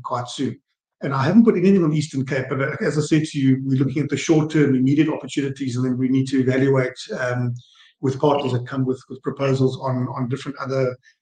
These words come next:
areas that we can, we can link into as well. 'Cause as I've shown you, the Sanders River area has got a huge growth, um, on, on, on, on citrus, and we hopefully can see some rail activity in there into the future. And dear Walt, Louise, that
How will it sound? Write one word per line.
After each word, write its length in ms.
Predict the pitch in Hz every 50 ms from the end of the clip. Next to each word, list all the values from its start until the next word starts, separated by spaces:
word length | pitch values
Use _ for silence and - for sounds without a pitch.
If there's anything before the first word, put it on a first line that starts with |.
| _ _ -
areas 320 | - 151 147 135 131 123 131
that 100 | 127 120
we 140 | 127 120
can, 280 | 123 131 131 123 123 120
we 100 | 120 127
can 140 | 123 135 131
link 260 | 123 123 131 123 -
into 240 | 131 123 117 - 123
as 140 | 123 120 123
well. 140 | 131 120 117
'Cause 180 | - - 117 113
as 140 | 147 143 143
I've 100 | 131 -
shown 260 | - 160 165 160 156
you, 80 | 139
the 100 | 131 131
Sanders 320 | 135 - 156 147 143 127 127
River 360 | 143 139 147 151 156 - - - _ _ _ _ _ _ _ 247
area 280 | 175 151 147 139 135
has 120 | 131 120 -
got 140 | 143 131 127
a 60 | 120
huge 360 | 120 135 160 175 175 170 -
growth, 340 | - 147 135 127 127 127 - - - 220 156 135
um, 180 | 131 123 131 135 131
on, 140 | 135 131 127 123 123 123 127
on, 240 | 127 123 123 123 123
on, 380 | 127 127 127 123 123 123 127 131 -
on 120 | - 127
citrus, 360 | - - 135 - 131 123 - 120
and 80 | 120
we 140 | 123 120 120 120 120
hopefully 320 | 131 160 156 - 147 131 127
can 180 | - 123 120
see 200 | 120 - 143 135
some 220 | 123 120 120 120 120
rail 240 | 127 127 127 127 123
activity 440 | 123 - - 131 123 123 123 131 123
in 100 | 120 120
there 220 | 120 127 120 113 - _ _ _ _ _ _ _ _ _ -
into 180 | 160 - - -
the 100 | - -
future. 340 | - 131 120 120 - - - - _ _ _ _ _ _ _ _ _ _ _ _ _ _ _ _ _ _ _ _ _ _ _ _ _ _ _ _ _ _ _ _ - -
And 380 | - 147 143 147 151 147 135 123
dear 180 | 156 175 175 190
Walt, 220 | 220 147 - 151
Louise, 480 | 151 151 151 175 226 269 - - - -
that 320 | 160 156 156 151 - -